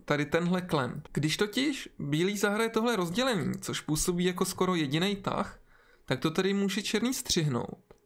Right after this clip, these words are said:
A když to bílý střihne, tak černý může dát Atari,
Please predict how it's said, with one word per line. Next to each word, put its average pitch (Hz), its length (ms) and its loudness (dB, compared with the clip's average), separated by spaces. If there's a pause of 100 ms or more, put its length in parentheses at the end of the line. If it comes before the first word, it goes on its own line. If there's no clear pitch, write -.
(920)
A - 60 -2
když 147 180 0
to 269 100 2
bílý 143 380 2
střihne, - 680 -2 (920)
tak 139 160 0
černý 175 320 2
může 202 240 2
dát 254 240 2
Atari, 135 520 0